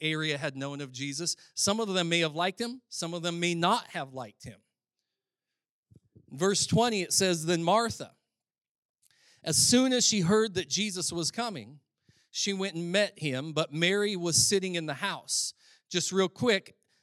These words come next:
some people picture this all taking place at the house. Jesus wasn't even to the house yet. In fact, he wasn't even inside of the town yet. Mar-, Martha meets him while he's still outside of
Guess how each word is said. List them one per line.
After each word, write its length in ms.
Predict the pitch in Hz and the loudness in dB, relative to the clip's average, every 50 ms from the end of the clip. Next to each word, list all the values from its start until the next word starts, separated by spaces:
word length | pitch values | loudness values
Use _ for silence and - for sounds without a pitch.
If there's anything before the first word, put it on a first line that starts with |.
| _ - | _ -4
some 240 | - - 214 202 | 0 0 0 2
people 240 | 196 202 202 165 180 | 2 0 0 0 0
picture 320 | - 156 208 - - 185 175 | 0 0 0 0 0 -2 -4
this 180 | 170 160 - | -4 -2 -2
all 140 | 185 175 175 | -2 -2 -2
taking 260 | - 190 170 - 156 | -2 -4 -4 -4 -6
place 300 | 143 156 185 180 165 - | -4 -2 -4 -2 -4 -4
at 80 | 160 - | -6 -6
the 80 | 160 | -4
house. 400 | 131 202 196 180 165 156 - - - - - _ _ _ - | 0 0 2 2 0 -2 -4 -8 -8 -12 -20 _ _ _ -10
Jesus 400 | 131 160 214 208 202 196 - - | -6 -4 -4 -4 -2 -2 -2 0
wasn't 260 | 202 196 156 175 185 | 0 -2 -2 -2 -4
even 160 | 180 175 175 | -4 -4 -6
to 60 | 156 | -4
the 80 | 147 151 | -4 -2
house 320 | 147 196 202 202 180 - | 0 0 0 0 0 -2
yet. 120 | 175 170 156 | -2 -2 -4
In 60 | 143 | -4
fact, 240 | - - 170 170 - | -2 -2 -2 -2 -2
he 60 | 160 | -2
wasn't 280 | 156 175 175 151 175 175 | -2 0 0 0 -2 -4
even 200 | 170 165 160 175 | -4 -4 -4 -4
inside 460 | 180 170 - - 185 175 185 185 175 | -2 0 2 2 2 2 0 0 -2
of 100 | 160 143 | -4 -8
the 80 | 139 | -10
town 480 | 131 - - - 196 208 208 214 196 165 | -10 -10 -10 -8 -6 -4 -4 -4 -4 -2
yet. 280 | 143 131 127 131 - _ - - - _ | 0 0 -2 -2 -4 _ -18 -20 -20 _
Mar-, 440 | - 143 147 160 175 190 208 208 - - | -12 -6 0 2 2 2 2 0 -2 -2
Martha 400 | 151 175 190 208 165 - 170 156 | -2 0 0 0 0 -2 -2 -2
meets 400 | 147 156 185 214 240 - - - | -2 -2 -2 -2 -2 -2 -2 -2
him 180 | 180 160 147 | -2 -2 -2
while 140 | 147 156 160 | 0 0 0
he's 160 | 151 170 160 | 0 0 0
still 340 | - - - 214 208 202 - - | 2 2 2 2 0 0 0 -2
outside 580 | 170 190 180 175 - - - 175 170 165 156 | -2 -2 -2 -2 -4 -4 -2 -2 -2 -4 -4
of 220 | 160 156 151 143 | -4 -6 -8 -8